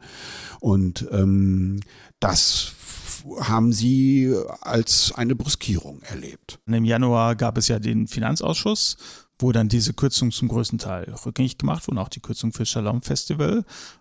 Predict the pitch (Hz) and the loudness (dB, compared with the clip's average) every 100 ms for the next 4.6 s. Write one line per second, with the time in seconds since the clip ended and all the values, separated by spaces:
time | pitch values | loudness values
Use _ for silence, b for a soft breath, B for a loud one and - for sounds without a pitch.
0 | - 160 120 117 - 139 120 113 113 117 | -2 2 4 2 0 0 0 2 0 0
1 | - - - - 113 117 123 123 120 117 | 0 -2 -4 -8 -6 -2 2 2 2 2
2 | 117 - 131 135 135 151 - 143 135 156 | 0 -2 -2 0 2 0 0 0 0 0
3 | 156 - 117 113 123 120 - 120 117 - | 0 0 0 0 0 -2 -2 -6 -8 -6
4 | 107 120 - 120 107 | -2 0 2 4 2